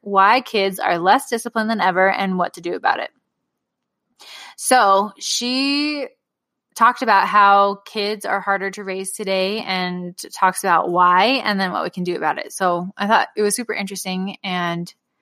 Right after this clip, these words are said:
thought that we could talk about that today. Um, when Rachel started her podcast, she read an excerpt from her book, and I don't, I didn't quote it exactly, but this is pretty much what she said. Um, she said that when she was a child, the author, Catherine,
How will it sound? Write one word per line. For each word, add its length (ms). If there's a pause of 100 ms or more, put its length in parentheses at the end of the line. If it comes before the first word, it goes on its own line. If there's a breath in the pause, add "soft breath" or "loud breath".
(580)
thought 200
that 100
we 80
could 100
talk 140
about 200
that 140
today. 280 (840 loud breath)
Um, 640
when 220
Rachel 280
started 240
her 100
podcast, 400
she 160
read 480
an 120
excerpt 320
from 160
her 120
book, 420
and 160
I 80
don't, 220 (160)
I 80
didn't 200
quote 200
it 180
exactly, 440
but 260
this 180
is 240 (120)
pretty 160
much 240
what 120
she 160
said. 320 (300)
Um, 520 (500 loud breath)
she 280
said 520
that 360
when 240
she 360
was 180
a 60
child, 300
the 100
author, 260
Catherine, 480